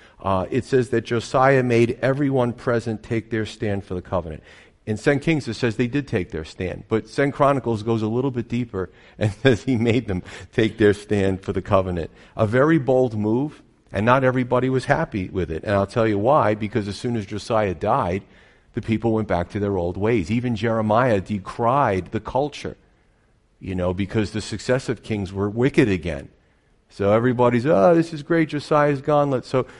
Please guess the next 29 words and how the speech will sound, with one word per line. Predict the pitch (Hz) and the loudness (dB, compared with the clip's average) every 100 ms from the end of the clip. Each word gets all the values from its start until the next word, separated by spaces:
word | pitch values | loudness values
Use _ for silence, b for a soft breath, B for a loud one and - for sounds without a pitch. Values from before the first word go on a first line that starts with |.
| B | B
you | 139 139 | -2 2
wonder | 156 160 135 | 4 4 2
how | 147 | 4
many | 160 160 | 4 0
people | - 156 143 143 131 | -2 -6 0 2 2
recommitted | 139 135 135 131 135 | 0 -2 0 2 2
themselves | 123 117 - 117 110 | 0 -2 0 2 2
'cause | - 107 | -2 -2
they | 107 | 0
wanted | 101 110 117 135 | 2 0 0 -4
to, | - 143 139 - b b | -6 -6 -6 -10 b b
and | 98 | 0
how | 117 | 2
many | 131 123 117 | 2 2 0
did | 95 113 | 0 2
it | 117 107 | 2 -2
'cause | 110 | -6
it | 104 | -6
was | 98 | -8
window | 95 113 120 120 | -4 -2 0 0
dressing | 120 117 123 120 | 0 -4 -4 -4
or | 147 | -4
it | - | -4
was | 117 | -8
popular, | - 135 135 113 92 - _ _ _ _ _ _ _ - | -6 -6 -4 -8 -10 -12 _ _ _ _ _ _ _ -8
right? | 110 113 | -6 -2
Renewing | 117 120 139 165 160 151 | 2 4 6 6 6 4
the | 139 | -2
covenant, | - 135 113 98 82 | 2 2 2 -2 -4